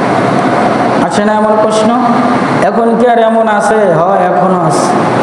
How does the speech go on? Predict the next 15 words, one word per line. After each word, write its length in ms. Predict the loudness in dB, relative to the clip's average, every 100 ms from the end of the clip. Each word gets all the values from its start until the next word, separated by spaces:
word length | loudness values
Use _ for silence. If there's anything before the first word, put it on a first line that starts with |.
| -2 -2 -2 0 0
এখনো 340 | 0 0 0 0
কি 440 | 2 2 0 0 0 2 2 0 -2 -2
আছে? 440 | -2 0 0 2 2 0 0 0 0 0 0 -2 -2
সমান 560 | -2 0 0 0 0
অধিকার, 540 | 0 0 0 0 0 0
সমান 520 | 0 0 0 0 0
অধিকার 540 | 0 0 2 0 0 0
করতে 460 | 2 2 2 2 2 0
করতে 500 | 0 2 2 2 0 0 0 0 0 0 -2 -2 -2 0
কিছু 320 | 0 2 2 2
সুশীল 540 | 0 0 2 2 2
সমাজ 600 | 0 0 0 0 0 0
এমন 360 | 0 0 0 0
স্লোগান 640 | 0 2 2 2 0 2
দেয়, 500 | 2 2 2 2